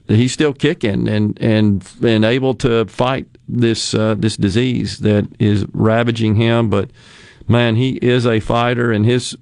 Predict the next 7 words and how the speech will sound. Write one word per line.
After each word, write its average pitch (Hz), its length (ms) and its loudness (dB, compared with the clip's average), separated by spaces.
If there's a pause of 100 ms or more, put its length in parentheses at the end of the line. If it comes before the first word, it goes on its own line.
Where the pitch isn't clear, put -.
story 123 540 0
that 110 160 0
he 117 100 2
shared 113 560 0 (360)
about 110 340 0
his 98 120 -6
daughter 110 560 0